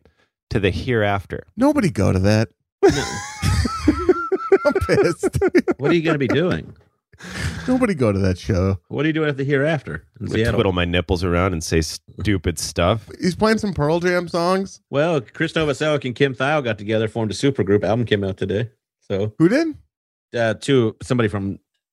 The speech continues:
Speaker 3: Nirvana and somebody from Soundgarden. The,
Speaker 2: Oh,
Speaker 3: like,
Speaker 2: nice.
Speaker 3: surviving member. So, like, that Sean could come up there and front the band.
Speaker 2: Sean?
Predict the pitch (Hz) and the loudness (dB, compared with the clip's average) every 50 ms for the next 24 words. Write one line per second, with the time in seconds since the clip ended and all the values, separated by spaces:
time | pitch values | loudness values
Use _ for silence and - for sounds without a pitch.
0 | _ - - 98 95 95 90 90 87 85 82 - 95 87 82 85 80 78 - 87 | _ -6 -2 0 2 2 2 0 -2 -4 -6 -6 -6 -4 -4 -4 -6 -6 -8 -8
1 | 82 76 - 82 78 76 76 67 67 60 - - _ _ _ _ - - 120 117 | -10 -10 -12 -14 -14 -14 -14 -16 -16 -18 -20 -20 _ _ _ _ -4 -2 0 2
2 | 110 101 104 101 98 - - 95 90 87 87 87 82 73 62 64 82 90 - - | 2 2 2 0 0 -2 -4 -4 -4 -4 -4 -6 -8 -8 -10 -10 -10 -8 -4 -2
3 | 110 113 117 - - 160 143 135 - 190 - - - 175 180 165 143 104 - 113 | -2 -2 -4 -6 -4 -4 -4 -2 -2 -4 -2 0 0 0 0 0 -4 -2 -2 -2
4 | 107 95 87 - 101 95 87 85 - 113 107 - - 82 87 90 98 98 87 95 | -2 -2 -2 0 0 0 0 -2 -2 -2 -2 -2 -6 -6 -4 -4 -4 -4 -6 -8
5 | - _ _ _ _ _ _ _ _ _ _ _ _ _ _ _ _ _ _ - | -10 _ _ _ _ _ _ _ _ _ _ _ _ _ _ _ _ _ _ -4
6 | 110 104 107 135 | 0 0 0 0